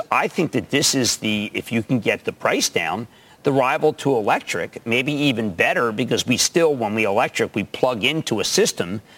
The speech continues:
that is still, uh, not largely coal-based like it used to, but has a chunk of coal and certainly has natural gas. So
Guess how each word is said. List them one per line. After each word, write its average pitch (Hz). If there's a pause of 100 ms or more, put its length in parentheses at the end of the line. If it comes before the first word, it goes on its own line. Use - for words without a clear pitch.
(300)
that 123
is 127
still, 147
uh, 113
not 127
largely 131
coal-based 95
like 92
it 87
used 85
to, -
but 85
has 104
a -
chunk 127
of -
coal 165
and 90
certainly 104
has 92
natural 104
gas. 123
So 123